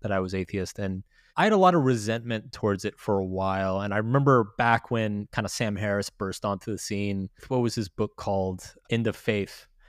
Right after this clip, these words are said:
And Hitchens was doing his whole thing. I sympathized a lot with those positions.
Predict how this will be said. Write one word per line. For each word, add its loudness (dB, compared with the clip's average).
And -4
Hitchens -2
was -4
doing 0
his -2
whole -2
thing. -4
I 6
sympathized -2
a -4
lot -2
with -4
those 0
positions. -6